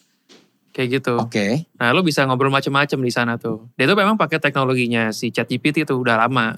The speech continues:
Speaker 1: sebenarnya. Gue cuma nyoba doang, cuma bukan yang terus kayak addicted gitu, enggak
Speaker 2: Hmm.
Speaker 1: sih. Nah.
Speaker 2: Tapi lo sendiri rasanya gimana?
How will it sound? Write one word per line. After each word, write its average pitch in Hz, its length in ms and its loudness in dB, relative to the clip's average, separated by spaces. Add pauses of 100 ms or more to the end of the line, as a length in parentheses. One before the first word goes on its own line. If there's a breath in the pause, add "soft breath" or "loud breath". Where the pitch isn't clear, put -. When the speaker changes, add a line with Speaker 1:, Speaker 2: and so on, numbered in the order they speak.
Speaker 1:
sebenarnya. 113 480 -4 (380 loud breath)
Gue 165 160 4
cuma 160 160 4
nyoba 143 200 4
doang, 127 300 4
cuma 156 160 0
bukan 139 300 2
yang 123 100 2
terus 127 200 0
kayak 120 220 0
addicted 127 320 0
gitu, 135 220 2
enggak 123 240 4
Speaker 2:
Hmm. 117 80 4
Speaker 1:
sih. 110 220 2
Nah. 110 340 -2 (580 loud breath)
Speaker 2:
Tapi 127 200 2
lo 202 100 6
sendiri 180 320 4
rasanya 156 360 2
gimana? 120 360 0